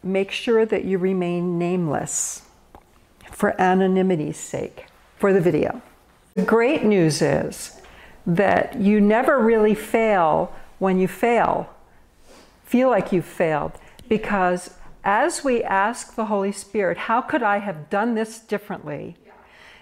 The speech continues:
And you already have the answer. Now, your job is to cut yourself some slack because it was the time of the month.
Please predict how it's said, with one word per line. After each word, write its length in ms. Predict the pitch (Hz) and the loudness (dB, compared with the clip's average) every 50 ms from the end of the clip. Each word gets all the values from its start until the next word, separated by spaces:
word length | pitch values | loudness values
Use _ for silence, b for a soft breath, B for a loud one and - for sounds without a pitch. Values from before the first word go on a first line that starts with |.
| B | B
And 220 | B 208 202 202 220 | B -4 -2 0 0
you 160 | 269 330 359 | 0 2 2
already 440 | 330 311 302 285 254 254 254 247 233 | 2 2 2 2 2 2 0 0 -2
have 340 | 247 247 247 254 269 262 - | -4 -6 -6 -6 -6 -6 -6
the 160 | 175 165 170 | -6 -4 -4
answer. 520 | 175 208 254 - - - - - - - _ b b b b b b b b | -4 -6 -8 -10 -12 -14 -14 -14 -14 -18 _ b b b b b b b b
Now, 540 | 208 233 269 302 294 220 - - - 165 - - _ _ _ _ _ _ _ _ _ _ _ _ _ - | -2 0 0 2 2 2 0 0 -2 -6 -12 -16 _ _ _ _ _ _ _ _ _ _ _ _ _ -4
your 240 | 180 190 226 285 | 0 2 2 2
job 540 | 330 311 - 233 185 151 151 - - 175 - | 2 0 0 0 2 2 0 -2 -4 -4 -6
is 180 | 175 170 165 - | -8 -8 -8 -8
to 100 | - 202 | -10 -10
cut 340 | - - 220 214 214 - - | -6 -4 -4 -4 -4 -4 -8
yourself 460 | 247 233 - - 254 202 185 185 - | -10 -8 -6 -4 -2 -2 -2 -4 -6
some 280 | - - - 175 160 | -12 -10 -10 -10 -10
slack 800 | - - - - - - 214 214 202 175 165 - - - - - _ _ _ 170 - _ - | -10 -12 -14 -14 -12 -8 -6 -4 -2 -2 -2 -4 -6 -10 -20 -20 _ _ _ _ -20 _ -6
because 500 | 190 185 185 - 202 170 165 160 - 185 | -6 -6 -4 -4 -4 -4 -4 -4 -4 -6
it 100 | - - | -8 -6
was 340 | 165 170 170 170 175 - - | -4 -4 -4 -4 -6 -8 -10
the 100 | 196 185 | -10 -10
time 360 | - - 220 190 180 180 190 | -8 -6 -6 -6 -4 -4 -6
of 80 | 190 | -4
the 80 | - 226 | -4 -4
month. 480 | 202 180 151 160 - - - - - | -2 -2 -4 -4 -6 -10 -14 -20 -20